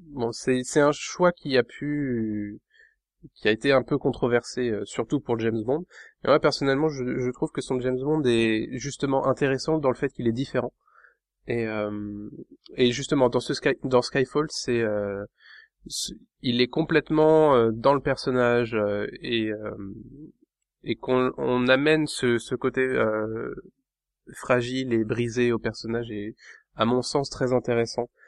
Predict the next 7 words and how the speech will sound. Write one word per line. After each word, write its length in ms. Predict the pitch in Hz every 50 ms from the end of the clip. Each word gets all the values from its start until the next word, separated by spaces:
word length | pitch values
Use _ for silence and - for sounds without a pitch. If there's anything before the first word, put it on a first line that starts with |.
| - - - - _ _ _ - -
Euh, 500 | 123 117 113 113 110 110 107 110 110 123 - - - - - - - - -
on 100 | 127 127
peut 140 | - - 151
aussi 320 | 151 143 - - 175 160
voir 260 | 147 165 180 185 - - _
que, 140 | - - 139
euh, 580 | 139 135 127 117 113 113 117 113 123 123 113